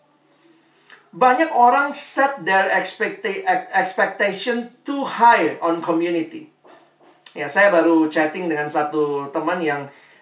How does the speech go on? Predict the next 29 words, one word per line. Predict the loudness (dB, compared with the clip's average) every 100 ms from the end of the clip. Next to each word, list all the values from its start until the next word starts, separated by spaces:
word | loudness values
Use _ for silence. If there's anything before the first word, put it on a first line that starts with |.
| -6
dia | 2 2
kecewa | 2 0 4 6 6
dengan | 4 2 0
gereja, | 2 2 2 4 6 6
dia | 4 0
bilang, | 2 2
"Gerejanya | 2 2 2 0 0
begini, | 0 -2 -2
begini, | -2 -2 -2
begini." | -2 -2 -2 -4
Saya | -2 -2 -2
pikir | -6 -6 -4
saya | -2 0
masuk | 0 -2 -4
ke | -4
situ, | -4 -8 -10 -6
saya | -2 -2
akan | -2 -4
begini, | -6 -6 -6
begini, | -6 -8 -10
begini. | -10 -8 -10 -10 -20 -20 _
Saya | -8 -8
pikir, | -6 -2
ya, | -2 0
kamu | -4 -6 -8 -6
set | -2 -2 -4 -12 -6
expectation | -6 -6 -6 -6 -6 -8 -6 -4 -4 -4
too | -4 -2
high. | 0 0 -4